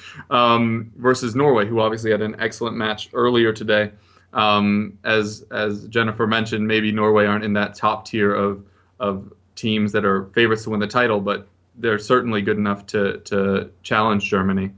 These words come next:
Uh, and then right after that, uh, it is gonna be China versus Netherlands, which will pretty much decide who's gonna finish second in that group. Um, hopefully it'll be <laughs> Netherlands from my perspective, but,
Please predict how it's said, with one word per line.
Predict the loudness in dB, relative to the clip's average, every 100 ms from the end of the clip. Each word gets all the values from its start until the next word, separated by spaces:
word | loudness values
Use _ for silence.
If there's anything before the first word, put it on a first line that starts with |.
| _ -20 -8 -2
Uh, |
and | 0 2
then | 2
right | 2
after | 0 -2 -2
that, | 0 0 -4 -8
uh, | -8 -8
it | -6 -6 -8 -12
is | -10 -6
gonna | -6 -4
be | -6
China | -4 -4 -2
versus | -2 -4 -2
Netherlands, | -2 0 0 0 -2 -4 -16 _ -4
which | -4 0
will | -2 -4 -16 _ _
pretty | -2 2
much | 2 0
decide | -2 0 0
who's | 0 -2
gonna | -4 -4
finish | -6 -4
second | -4 -2 -4
in | -4
that | -4
group. | -4 -4 -6 _ _ _ _ -2
Um, | 2 4 2 2 2 0 -4 _ _ _ _ _ 0
hopefully | 2 4 4
it'll | 4
be | 4
<laughs> |
Netherlands | 2 2 -4 -8
from | -2
my | 0 0
perspective, | -4 -6 -6 -6 -6 -8 -4
but, | -2 -4